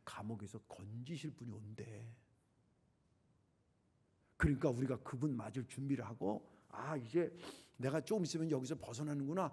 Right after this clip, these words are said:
나를 도와줄 분이 오는구나"라고 하는 것을 기다리고 있어. 그분이 온신데, 그분 온다라고 하는 것이 이 사람들에게 얼마나 위로가 됐겠어요. 그런데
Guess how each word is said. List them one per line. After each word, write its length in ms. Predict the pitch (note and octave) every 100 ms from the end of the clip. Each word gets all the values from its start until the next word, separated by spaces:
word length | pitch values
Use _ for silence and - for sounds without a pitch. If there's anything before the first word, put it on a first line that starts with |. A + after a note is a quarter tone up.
| - -
나를 280 | - C3+ E3+
도와줄 420 | - D3 E3 D#3+
분이 200 | - D3+
오는구나"라고 1200 | E3+ C3+ C3+ D3+ F#3 F3+ - - - D3 E3+ E3+
하는 160 | G3+ G3
것을 300 | F3+ F#3+ G#3 - -
기다리고 580 | - G3 A3 G#3+ F#3+ F#3+
있어. 480 | - D#3+ E3+ F3+ - - - -
그분이 420 | G#3 F#3+ A3+ A3+
온신데, 500 | G3 F3 - G#2+ - - -
그분 380 | - G#3 A#3+
온다라고 500 | A3 F#3 G3 G#3 G3+
하는 120 | G3 F#3+
것이 240 | F3 G#3
이 60 | E3+
사람들에게 420 | F#3 F#3+ F3+ F3
얼마나 460 | F#3 C4 A#3+ A#3 A3+
위로가 480 | F#3 G3+ G#3 - -
됐겠어요. 440 | - G#2 - - - _ _ _ _ _ _ _ _ _ _ _ _ _ _
그런데 680 | - C#4 G3+ A3 D3 - -